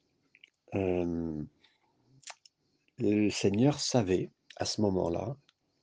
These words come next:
euh, qu'il devait, donc, euh, alors il quitta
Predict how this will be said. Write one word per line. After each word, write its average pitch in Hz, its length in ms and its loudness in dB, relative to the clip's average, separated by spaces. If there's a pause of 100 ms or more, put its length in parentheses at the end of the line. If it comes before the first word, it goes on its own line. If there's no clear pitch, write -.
(1040)
euh, 87 600 0 (140)
qu'il 101 320 -4
devait, 107 600 6 (220)
donc, 98 280 -4
euh, 90 220 0
alors 110 300 4
il 95 200 -2
quitta 110 500 -2